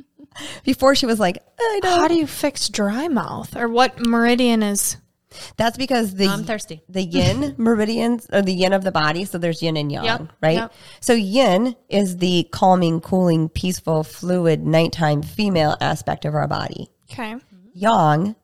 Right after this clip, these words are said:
Speaker 1: is the fire, the active, the moving, the day, the male aspect. So women, as we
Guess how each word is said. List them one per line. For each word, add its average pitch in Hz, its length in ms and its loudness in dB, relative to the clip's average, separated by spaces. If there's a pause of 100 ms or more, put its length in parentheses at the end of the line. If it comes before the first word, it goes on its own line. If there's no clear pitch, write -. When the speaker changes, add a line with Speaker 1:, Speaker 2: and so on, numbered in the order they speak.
(360)
Speaker 1:
is 180 160 -4
the 151 160 0
fire, 156 380 2
the - 180 -6
active, 160 340 -4
the 160 120 4
moving, 165 400 4
the 147 100 2
day, 156 320 2
the 147 120 0
male 165 480 2
aspect. - 580 -10 (500)
So 240 180 4
women, 233 440 4
as 180 240 4
we 190 480 0